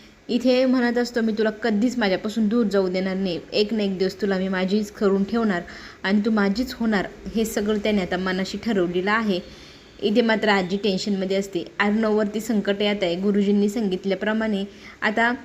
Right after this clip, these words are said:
हे संकट वाढत जाणार. पत्रिकेत दोष असल्यामुळेच हे सगळं होतंय, असं आजी सगळं ठामपणे बोलते. इथे अंजली समजवत असते, "आजी, तू काहीही विचार करते, हा योगायोग होता निव्वळ." पण आजीच्या ह्या चूक भूल माफ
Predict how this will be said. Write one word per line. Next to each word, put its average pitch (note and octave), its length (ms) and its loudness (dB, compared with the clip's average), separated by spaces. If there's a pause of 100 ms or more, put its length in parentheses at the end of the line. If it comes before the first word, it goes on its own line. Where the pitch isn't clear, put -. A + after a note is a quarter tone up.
(160)
हे B3 100 6
संकट A#3+ 400 0
वाढत A3 380 2
जाणार. G#3 340 0 (240)
पत्रिकेत A3 500 -2
दोष G#3 280 4
असल्यामुळेच G#3+ 600 0
हे G#3 100 4
सगळं G3 280 0
होतंय, G3+ 480 0 (100)
असं G3 220 -2
आजी F#3 360 0
सगळं G3 320 -2
ठामपणे F#3+ 460 -2
बोलते. F#3 560 -2 (440)
इथे A#3+ 480 2 (400)
अंजली A3+ 360 2
समजवत A3+ 400 0
असते, A3 180 -4
"आजी, G3 240 0
तू G#3+ 120 -4
काहीही A3 380 0
विचार A3+ 280 0
करते, G3 280 0
हा G#3 180 0
योगायोग A3+ 640 2
होता A#3 240 -2
निव्वळ." F3 360 -2 (400)
पण A#3+ 140 0
आजीच्या G#3 580 0
ह्या G3+ 320 2 (560)
चूक C#4 140 2
भूल A3+ 260 2
माफ G#3+ 380 2